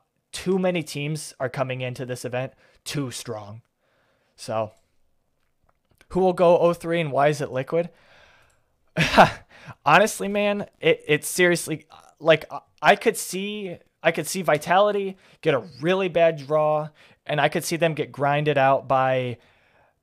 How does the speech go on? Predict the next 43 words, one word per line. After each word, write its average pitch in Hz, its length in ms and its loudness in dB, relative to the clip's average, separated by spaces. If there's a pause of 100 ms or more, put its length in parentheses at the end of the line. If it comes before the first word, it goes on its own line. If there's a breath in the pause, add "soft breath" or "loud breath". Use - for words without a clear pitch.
Outsiders. 151 920 4 (340)
Like, 147 560 0 (240)
I, - 160 -18 (540)
obviously, 220 540 0
logic 139 500 0
would 143 140 -4
suggest 127 360 -4
Sprout 127 560 0 (140)
because, 143 440 -2
like, 131 200 -6
they 170 140 0
did 147 180 2
have 143 180 0
a 139 60 -2
good 127 180 -8
showing 127 280 -6
at 127 100 -8
the - 80 -8
R 131 140 -4
M 120 120 -10
R, 123 260 -8 (380 soft breath)
but 143 320 2 (560)
on 160 200 2
paper, 147 320 -4
these 135 180 -8
guys 123 200 -2
are 117 120 -4
out 120 180 -2
of 113 120 -8
their 123 160 -10
league. 123 420 -10
So 127 640 0
Sprout 147 440 2
does 139 180 -6
make 139 160 -8
a 139 40 -6
lot 135 160 -2
of 135 80 -4
sense. 135 220 -6
That's 143 220 -6
the 135 80 -8
safe 131 380 -8
pick. - 380 -6